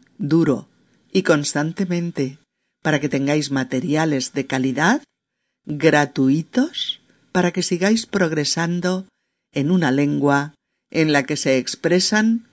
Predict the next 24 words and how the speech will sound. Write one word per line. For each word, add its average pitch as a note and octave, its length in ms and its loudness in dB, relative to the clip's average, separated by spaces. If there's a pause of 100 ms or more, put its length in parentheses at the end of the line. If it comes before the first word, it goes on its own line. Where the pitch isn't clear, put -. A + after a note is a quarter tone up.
(180)
quinientos E3 540 0
millones D3 340 -2
de E3+ 80 -4
personas F3 540 -4
en C3 100 -4
el C3 80 -4
mundo. D3+ 420 -6 (1500)
Que D#3 200 8
todo F#3 840 4 (100)
os D3 240 -2
vaya C#3+ 680 0 (180)
muy D#3+ 480 0
bien, B2 640 -6 (340)
que F3 160 6
empecéis E3+ 600 0
el F3+ 120 0
otoño D#3+ 680 -2 (340)
con D3 240 2
renovadas C#3+ 760 0
ilusiones D#3+ 840 -2 (420)
y G3 180 4
con D#3 300 4
mucha E3 640 4
energía. B2 720 -4